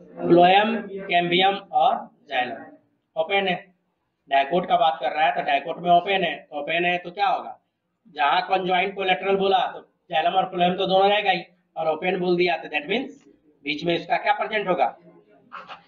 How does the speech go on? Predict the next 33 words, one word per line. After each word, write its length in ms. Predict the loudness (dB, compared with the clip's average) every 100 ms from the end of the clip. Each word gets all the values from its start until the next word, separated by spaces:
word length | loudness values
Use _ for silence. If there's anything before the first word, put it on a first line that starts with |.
| _ -20 -20 _ _ -18
उसके 220 | -4 0
बीच 220 | 2 0
cambium 400 | 0 2 2 2 -2 -12 _ -4
प्रेजेंट 320 | -2 -2 -2
होगा, 160 | 0 0
इसीलिए 320 | 0 -2 2
यहाँ 160 | 2 2
पे 80 |
क्या 180 | -2 -4
बोल 200 | -2 -2
रहा 100 | -4
है 120 | -6 -10 -20
कि 60 |
इस 140 | -20 -8
तरह 160 | -6
से 140 | -4 -2
रहता 220 | -4 -4
है। 100 | -12 _ _ -6
नहीं, 160 | -4 -4 -8 _ _ _ _ _ _ _ _ 0
एक 160 | 2
होता 180 | 2 4
है 80 | 4
यू 220 | 6 4
स्टील। 360 | 2 -2 -10 -10 _ _ _ _ _ _
यू 240 | 4 4 4
स्टील, 300 | -2 -14 -18 _
यू 220 | 0 4 4
स्टील 240 | 2 2 2 2
is 80 | 0
present 500 | -2 0 0 -2 -2
in 140 | -2 -2 -10 -6
dicot, 800 | -2 -2 -4 2 4 4 2 -6 -16 _ _ _ _ _ -18 -4
dicotyledon 760 | -2 0 -2 0 0 2 0